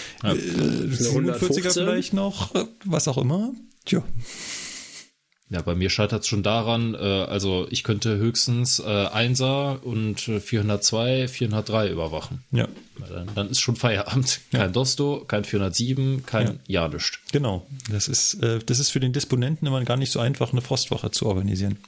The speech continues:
Speaker 1: Ja, aber meistens ist es so, bei uns ist das geregelt. Also zum Beispiel, ich hab heute auch wieder in der Schicht drin stehen Frostwache, auch wenn's natürlich heute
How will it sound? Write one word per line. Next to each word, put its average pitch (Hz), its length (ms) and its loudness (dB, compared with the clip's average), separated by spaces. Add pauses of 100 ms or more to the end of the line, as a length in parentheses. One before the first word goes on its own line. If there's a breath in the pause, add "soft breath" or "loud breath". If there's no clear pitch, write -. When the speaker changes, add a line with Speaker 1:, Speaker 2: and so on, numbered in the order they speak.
(280)
Speaker 1:
Ja, 95 220 -4 (160)
aber 98 200 2
meistens 110 360 2
ist 113 60 0
es 104 160 2
so, 117 180 0
bei 98 140 0
uns 110 280 2
ist 127 140 0
das 117 160 0
geregelt. 120 320 0
Also 92 160 -2
zum 101 180 2
Beispiel, 98 240 0
ich - 140 0
hab - 140 0
heute 107 240 2
auch - 180 -4
wieder 90 140 0
in 85 80 -2
der 87 80 2
Schicht - 280 0
drin 92 140 0
stehen 85 240 0
Frostwache, 117 800 0
auch - 180 -8
wenn's 92 240 0
natürlich 95 420 0
heute 101 480 2